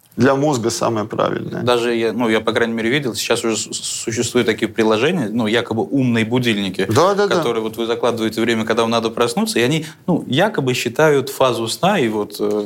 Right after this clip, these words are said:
Speaker 2: там на пятнадцать, на двадцать минут вас или пораньше, или попозже будет, чтобы у вас, э, м, просветление
Speaker 1: Ну,
Speaker 2: наступило.
Speaker 1: производители стараются, да, там на самом деле какие признаки? У нас, когда идёт парадоксальный сон,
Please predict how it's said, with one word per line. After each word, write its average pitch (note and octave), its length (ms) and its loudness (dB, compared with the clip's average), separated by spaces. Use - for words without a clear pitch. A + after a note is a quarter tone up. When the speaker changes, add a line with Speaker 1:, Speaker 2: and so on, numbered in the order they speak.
Speaker 2:
там G#2+ 160 -2
на A2+ 60 -4
пятнадцать, B2+ 480 -2
на A2 100 0
двадцать C3+ 300 0
минут B2 200 0
вас G#2+ 200 -2
или G#2 100 -2
пораньше, A2+ 400 0
или G#2+ 60 -4
попозже A2+ 360 0
будет, D3 280 0
чтобы G#2+ 260 -4
у - 20 2
вас, B2+ 240 2
э, G#2+ 140 -4
м, G2+ 460 -8
просветление A#2+ 560 0
Speaker 1:
Ну, F#2+ 60 -2
Speaker 2:
наступило. A#3 260 2
Speaker 1:
производители F#3 840 0
стараются, C3 680 2
да, C3 120 2
там E3 200 0
на E3 100 0
самом D#3+ 200 0
деле D#3 140 0
какие F3 280 0
признаки? A2+ 520 -4
У A2+ 60 -2
нас, C3+ 160 0
когда D3 300 2
идёт D3 180 -2
парадоксальный D#3 680 2
сон, C#4 360 0